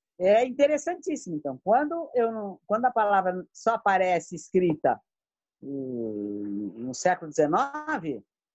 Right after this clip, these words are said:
eu danava a procurar outra maneira de dizer ou a procurar vocabulário, ou então eu mesma me lem-, me, eu tenho vocabulário grande.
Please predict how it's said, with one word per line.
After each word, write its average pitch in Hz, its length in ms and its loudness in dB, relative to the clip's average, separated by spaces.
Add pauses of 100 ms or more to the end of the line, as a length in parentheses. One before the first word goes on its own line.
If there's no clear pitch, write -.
(560)
eu 170 480 4
danava 202 720 0 (120)
a 214 200 0 (300)
procurar 202 320 0
outra 208 180 0
maneira 196 280 2
de 196 120 -6
dizer 233 340 4
ou 277 100 6
a 302 80 2
procurar 247 540 2
vocabulário, 247 640 4
ou 302 140 4
então 277 320 0
eu 320 100 0
mesma 285 240 4
me 320 160 -2
lem-, 311 160 -2
me, 240 320 -4 (920)
eu 277 140 8
tenho 311 240 6
vocabulário 247 880 4
grande. 190 540 -4